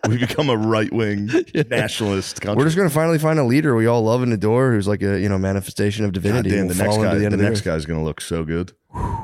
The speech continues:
Speaker 1: Whoever's next.
Speaker 2: I know.
Speaker 1: After these two are out of the way.
Speaker 2: Dude, it's, I, it's still bizarre that, how are we locked into this?
Speaker 1: How is there no one else?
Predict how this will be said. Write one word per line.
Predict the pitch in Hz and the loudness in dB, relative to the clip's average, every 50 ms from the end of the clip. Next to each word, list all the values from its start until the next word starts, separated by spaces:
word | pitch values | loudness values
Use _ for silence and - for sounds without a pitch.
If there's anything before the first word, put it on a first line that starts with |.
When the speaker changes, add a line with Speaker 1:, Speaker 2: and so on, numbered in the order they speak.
| - - - - - | -10 -14 -18 -8 -2
Speaker 1:
Whoever's | 92 101 101 92 87 76 69 | 0 0 2 0 -2 -4 -4
next. | 82 82 78 60 - - - - - - _ _ _ _ _ - | -4 -4 -4 -4 -6 -10 -14 -16 -18 -20 _ _ _ _ _ -6
Speaker 2:
I | 92 | -2
know. | 90 101 101 85 - - _ _ _ _ _ _ | 0 0 0 -2 -4 -10 _ _ _ _ _ _
Speaker 1:
After | - 64 95 - - - | -6 -4 -4 -4 -4 -4
these | 90 90 95 95 85 | -2 0 0 0 0
two | - 107 98 98 98 98 110 - - _ _ _ - | 0 0 0 0 0 -2 -6 -10 -12 _ _ _ -6
are | 90 90 | -4 -2
out | 90 90 | -2 -2
of | 90 90 | -2 -2
the | 90 | -2
way. | 87 87 87 95 92 - - - _ _ _ _ _ _ _ _ _ _ _ _ 131 | 0 0 -2 -2 -4 -8 -14 -20 _ _ _ _ _ _ _ _ _ _ _ _ -4
Speaker 2:
Dude, | 120 147 151 131 104 | 0 2 2 4 4
it's, | 104 113 117 110 - - - - - - - - - _ _ _ 50 _ - - - 151 - | 4 2 2 0 -2 -6 -8 -8 -10 -12 -16 -20 -20 _ _ _ _ _ -20 -8 -6 -4 0
I, | 175 156 | 0 0
it's | 160 131 156 135 - | 2 2 0 0 0
still | - - - 240 233 214 | -4 -4 0 0 0 2
bizarre | 165 156 143 131 139 143 170 170 131 | 2 2 2 2 2 2 2 2 2
that, | 117 98 | 2 2
how | 113 117 131 160 202 226 226 | 2 2 2 2 4 2 2
are | 220 | 2
we | 208 185 170 | 2 2 2
locked | 143 135 139 143 135 - 160 | 2 2 2 0 0 0 0
into | 175 185 139 | 0 2 2
this? | 98 85 85 92 - - - - _ _ _ _ _ _ _ _ _ - | 0 0 -2 -4 -6 -10 -14 -18 _ _ _ _ _ _ _ _ _ -8
Speaker 1:
How | 82 92 87 82 80 | -4 -2 0 0 0
is | 76 - | -2 -2
there | 73 73 | -4 -4
no | 73 73 73 | -2 -2 -2
one | 73 71 | -2 -2
else? | 69 65 - - - - | -4 -4 -6 -8 -12 -18